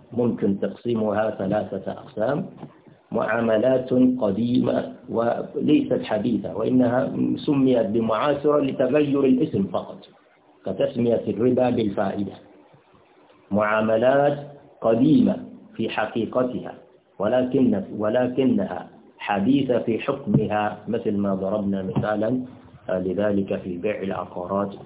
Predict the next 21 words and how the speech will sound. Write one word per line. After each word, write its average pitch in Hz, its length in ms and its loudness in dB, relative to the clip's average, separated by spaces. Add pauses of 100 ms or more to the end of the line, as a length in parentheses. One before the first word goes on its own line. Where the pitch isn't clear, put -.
وبيع 113 360 0
السيارات 98 760 -4 (440)
من 92 160 -6
حيث 104 320 -4 (300)
القبض 95 540 -8 (520)
الحكمي 95 840 -2
في 92 220 -6
كل 95 200 -4
هذه، 90 640 -6 (460)
آه، 92 200 -4
الأحوال. - 480 -2 (840)
النوع 139 480 4
الأخير 139 680 4
والنوع 113 460 2
الثالث، 107 680 -4
وهو 117 340 0
ما 113 160 2
يهمنا 107 760 2
في 98 160 -2
درسنا 98 480 -2
اليوم، 87 320 -6